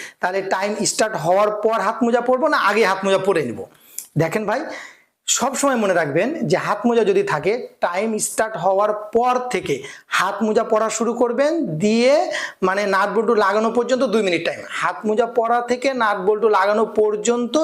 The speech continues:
দুই মিনিট টাইম, ঠিক আছে? মানে দুই মিনিটের মধ্যে আপনাকে হাত মোজাও পরতে হবে, আবার নাট বল্টুও লাগাতে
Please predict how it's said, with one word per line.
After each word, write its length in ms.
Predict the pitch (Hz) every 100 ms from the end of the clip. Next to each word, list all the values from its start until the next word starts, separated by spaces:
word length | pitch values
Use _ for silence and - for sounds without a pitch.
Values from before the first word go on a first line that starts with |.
| 220
দুই 100 | 247 196
মিনিট 200 | 165 151
টাইম, 140 | 143 110 - - -
ঠিক 100 | - 233
আছে? 100 | 277
মানে 120 | 247 226 151
দুই 120 | 233 247
মিনিটের 340 | 254 254 269 240
মধ্যে 280 | 233 220 302 392 - - - -
আপনাকে 260 | 156 196 185 160
হাত 180 | 175 185 190
মোজাও 260 | 185 240 254
পরতে 240 | 262 254 277 254
হবে, 180 | 269 370 381 - -
আবার 160 | 190 202
নাট 120 | 196 175 170
বল্টুও 380 | 185 208 208 311 381 -
লাগাতে 280 | 175 156 143